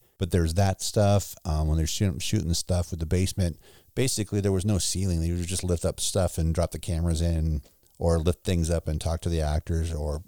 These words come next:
whatever they're doing. I was just, it's just like with, uh, Bad Times at El Royale. The B T S really just m-, makes me enjoy the movie. I mean, if I, if I was teetering saying it was okay to good, I fall in the good category because then I can start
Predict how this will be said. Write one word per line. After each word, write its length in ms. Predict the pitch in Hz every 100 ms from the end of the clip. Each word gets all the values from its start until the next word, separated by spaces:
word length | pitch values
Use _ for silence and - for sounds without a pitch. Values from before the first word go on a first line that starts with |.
| -
whatever 360 | - 95 87
they're 140 | 85 82
doing. 300 | 85 85 85
I 80 | 85
was 200 | 98 101
just, 180 | 101 - -
it's 140 | 123 -
just 200 | 156 -
like 160 | 113 107
with, 180 | 98 104
uh, 120 | 95 -
Bad 320 | 107 113 110
Times 240 | - 107 95
at 60 |
El 120 | 98
Royale. 440 | 92 92 104 98 82
The 120 | 87
B 200 | 87 101
T 280 | - 104 90
S 220 | 90 -
really 720 | 117 123 139 143 110 98 85 - _ _ _ -
just 420 | 92 92 87 -
m-, 200 | 104 95 -
makes 220 | 95 -
me 80 | 87 87
enjoy 500 | 87 82 80 90 90
the 80 | 87
movie. 440 | 82 87 87 85 80
I 40 | 87
mean, 60 | 90
if 120 | -
I, 140 | 104 -
if 200 | 107 104
I 60 | 135
was 200 | 131 110 - - -
teetering 400 | - 123 120 123
saying 240 | 104 92
it 80 | 85
was 280 | 87 90 - 110
okay 420 | 101 - 113 107
to 100 | 90
good, 460 | 85 104 110 135 - _ 117
I 40 |
fall 200 | - 143
in 60 | 143
the 80 | 104
good 240 | 113 113
category 520 | 98 92 92 87 85
because 300 | 82 - 85
then 100 | 87
I 60 | 87
can 160 | 87
start 340 | - - 90